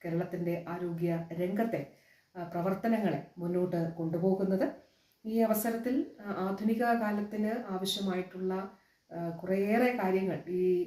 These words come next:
എ കെ ജി ആശുപത്രിയിൽ സാക്ഷാത്കരിക്കപ്പെട്ടിരിക്കുന്നു എന്നുള്ളത് വളരെ അഭിനന്ദനാർഹമായിട്ടുള്ള കാര്യമാണ്. അതിൽ സൂപ്പർ സ്പെഷ്യാലിറ്റി ഐ സി യു കോംപ്ലക്സ് ഉണ്ട്, ആധുനീകരിച്ച ഫാർമസി ഉണ്ട്, എക്സിക്യൂട്ടീവ് മുറികളുണ്ട്,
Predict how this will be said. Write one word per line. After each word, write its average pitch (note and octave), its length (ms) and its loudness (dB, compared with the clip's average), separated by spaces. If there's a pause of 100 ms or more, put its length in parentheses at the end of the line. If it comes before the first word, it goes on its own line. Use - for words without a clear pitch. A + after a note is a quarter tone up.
എ F3 100 -4
കെ F#3+ 140 0
ജി G3 120 0
ആശുപത്രിയിൽ F3+ 640 -2
സാക്ഷാത്കരിക്കപ്പെട്ടിരിക്കുന്നു F#3 1200 -2
എന്നുള്ളത് E3 420 -6 (460)
വളരെ F#3 320 2 (480)
അഭിനന്ദനാർഹമായിട്ടുള്ള G3+ 1200 0 (200)
കാര്യമാണ്. E3 560 -2 (520)
അതിൽ F3+ 200 0 (140)
സൂപ്പർ F#3 300 -2
സ്പെഷ്യാലിറ്റി F3 720 -2
ഐ E3 120 4
സി - 160 -4
യു F#3+ 100 0
കോംപ്ലക്സ് F3 560 -4
ഉണ്ട്, F#3 180 -2 (220)
ആധുനീകരിച്ച F3+ 680 2 (120)
ഫാർമസി F3+ 540 -2
ഉണ്ട്, F#3+ 200 -2 (120)
എക്സിക്യൂട്ടീവ് F#3 640 -2
മുറികളുണ്ട്, F#3 560 0